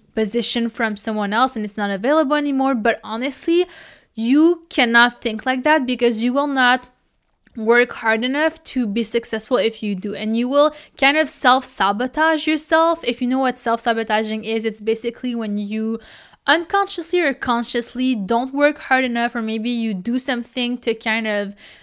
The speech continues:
derail your results whenever things are going well because you are scared of success and you are scared that if you're successful, you're gonna lose it.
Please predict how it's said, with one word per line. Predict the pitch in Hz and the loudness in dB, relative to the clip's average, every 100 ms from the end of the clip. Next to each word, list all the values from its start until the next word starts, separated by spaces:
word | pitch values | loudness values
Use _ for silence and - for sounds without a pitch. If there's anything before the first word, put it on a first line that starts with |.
| - | 0
derail | 226 247 240 247 254 | 4 4 4 2 2
your | 240 | 0
results | 226 220 202 208 240 | 0 0 0 0 0
whenever | 254 226 220 226 | -2 -4 -2 -4
things | - 226 233 | -4 -4 0
are | 240 226 | 0 0
going | 214 214 196 | -2 -6 -2
well | 226 302 | 2 4
because | 262 262 233 220 | 2 0 0 0
you | 226 | -4
are | 220 | -4
scared | 226 - - 247 240 | -4 -8 -2 0 0
of | - 214 | -2 -6
success | - 202 - 208 - | -10 -10 -6 -6 -6
and | - 220 | -4 -4
you | 226 | -2
are | 220 | -4
scared | - - 262 269 220 | -6 -4 -2 0 0
that | 214 - - - | -2 -4 -20 -14
if | 220 | -8
you're | 240 | -6
successful, | - - - 339 - 349 | -6 -6 4 4 4 0
you're | 311 240 | 2 0
gonna | 220 220 220 | 0 0 -2
lose | - 208 226 202 | -4 -4 -4 -6
it. | 175 | -10